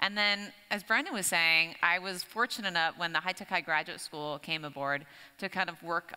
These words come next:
with leaders all over the country. Um, and <laughs> leading change. And that meant running a deeper learning conference. That meant working with schools in Virginia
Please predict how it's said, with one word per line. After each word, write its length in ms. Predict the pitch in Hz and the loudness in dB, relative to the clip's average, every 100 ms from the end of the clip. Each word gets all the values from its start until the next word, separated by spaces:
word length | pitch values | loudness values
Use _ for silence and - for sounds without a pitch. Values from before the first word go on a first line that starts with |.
| - | -6
with 200 | 180 185 | -4 -4
leaders 480 | 190 254 170 - - | 0 2 2 -2 0
all 120 | 190 | 0
over 160 | 190 185 | 2 0
the 80 | 160 | -2
country. 420 | 160 147 - - - - - - - - | -4 -8 -6 -6 -8 -20 -18 -18 -4 4
Um, 520 | 196 196 185 175 185 - - - - 214 | 8 8 6 2 -6 -10 -12 -18 -2 4
and 640 | 214 214 226 247 233 - - - 269 427 | 6 6 4 4 4 4 -2 -16 -10 -10
<laughs> 600 | - - - - 294 - | -12 -14 -8 -6 -8 -2
leading 280 | 214 233 262 | 2 2 4
change. 540 | 427 269 170 180 - - - - | 6 6 4 -4 -8 -12 -8 0
And 160 | 214 | 4
that 200 | 226 190 | 4 4
meant 180 | 220 208 | 2 2
running 220 | 208 202 | 2 2
a 60 | 190 | 2
deeper 280 | 180 165 156 | 0 -2 -4
learning 260 | 156 147 | -2 -4
conference. 640 | - 330 302 - 196 170 - | 2 4 4 2 2 2 2
That 240 | 196 185 | 2 4
meant 200 | 196 175 | 2 2
working 340 | 185 185 185 170 | 0 0 -2 -2
with 120 | - | -8
schools 340 | - 190 175 | -6 -4 -4
in 80 | 175 | -6
Virginia 760 | 196 190 320 302 220 175 160 | -8 -4 0 2 4 4 2